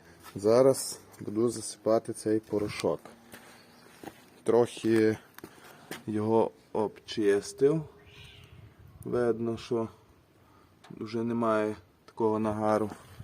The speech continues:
Трохи так без порошка. Зараз вже буду засипати потрохи цей порошок.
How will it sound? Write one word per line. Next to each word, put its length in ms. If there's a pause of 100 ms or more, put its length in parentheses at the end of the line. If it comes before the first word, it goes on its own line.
(580)
Трохи 380
так 360
без 240
порошка. 600
Зараз 420
вже 160
буду 300 (840)
засипати 800 (220)
потрохи 560
цей 200
порошок. 760